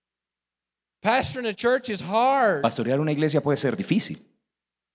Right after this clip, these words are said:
Speaker 1: I know you aren't this way,
Speaker 2: Yo sé que usted no es así,
Speaker 1: but my people
Speaker 2: pero la gente con la que yo trato,
Speaker 1: back in Arkansas,
Speaker 2: allá en Arkansas,
Speaker 1: they're crazy.
Speaker 2: están locos.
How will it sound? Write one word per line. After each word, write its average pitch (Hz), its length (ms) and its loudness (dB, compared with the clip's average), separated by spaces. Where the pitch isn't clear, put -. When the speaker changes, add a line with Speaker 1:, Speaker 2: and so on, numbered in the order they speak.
Speaker 1:
I 226 180 2
know 254 200 6
you 262 320 2
aren't 202 260 6
this 170 240 -2
way, 151 460 0
Speaker 2:
Yo 131 100 2
sé 165 160 0
que 160 100 -4
usted 143 360 0
no 123 120 0
es 117 100 0
así, 110 240 0
Speaker 1:
but 196 180 2
my 214 320 2
people 277 540 -2
Speaker 2:
pero 117 160 2
la 113 140 0
gente 185 420 0
con 165 120 -2
la 131 60 0
que 123 80 -2
yo 131 120 -2
trato, 165 400 0
Speaker 1:
back 233 260 2
in 233 80 2
Arkansas, 262 680 4
Speaker 2:
allá 160 300 2
en 156 100 -4
Arkansas, 156 580 0
Speaker 1:
they're 294 200 8
crazy. 156 580 4
Speaker 2:
están 135 380 -2
locos. 160 500 2